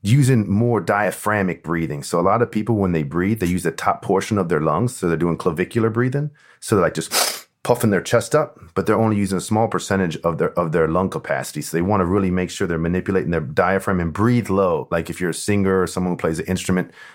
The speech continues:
they understand this type of concept. So in and out your nose, make sure you're,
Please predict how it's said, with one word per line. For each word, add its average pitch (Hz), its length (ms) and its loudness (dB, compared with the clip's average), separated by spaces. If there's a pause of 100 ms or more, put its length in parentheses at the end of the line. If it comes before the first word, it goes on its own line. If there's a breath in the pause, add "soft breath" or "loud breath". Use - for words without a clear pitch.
(100)
they 101 100 4
understand 90 420 0
this 85 100 -4
type 82 200 -2
of 78 80 -8
concept. 80 420 -4
So - 280 -4
in 98 100 2
and 107 120 4
out 95 200 2
your 92 80 2
nose, 127 480 2 (420 soft breath)
make 98 200 0
sure - 180 0
you're, 95 280 0